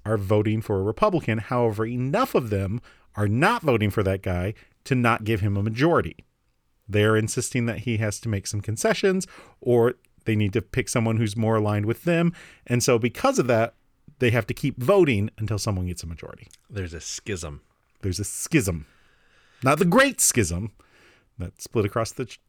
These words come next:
Speaker 1: the church, but,
Speaker 2: Yeah.
Speaker 1: you know, the,
Speaker 2: You
Speaker 1: the McCarthy schism.
Speaker 2: I'm not saying you didn't just do a great job of explaining that,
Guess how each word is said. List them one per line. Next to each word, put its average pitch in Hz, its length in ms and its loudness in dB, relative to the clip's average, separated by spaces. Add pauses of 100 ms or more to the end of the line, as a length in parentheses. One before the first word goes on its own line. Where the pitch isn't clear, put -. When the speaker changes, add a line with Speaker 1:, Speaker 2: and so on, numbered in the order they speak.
(160)
Speaker 1:
the 117 80 -6
church, 156 460 -4
but, 101 200 -2 (380)
Speaker 2:
Yeah. 190 180 -10 (160)
Speaker 1:
you 160 100 -4
know, 107 160 -4 (160)
the, 143 260 -14
Speaker 2:
You 156 120 -4
Speaker 1:
the 165 100 0
McCarthy 165 460 4
schism. - 380 -6 (220)
Speaker 2:
I'm 226 140 -4
not 170 160 -2
saying 110 320 0
you 95 220 0
didn't 90 280 -4
just - 220 -10
do 73 160 -8
a - 20 -14
great 73 240 -10
job 64 220 -12
of 67 100 -18
explaining - 440 -18
that, - 160 -20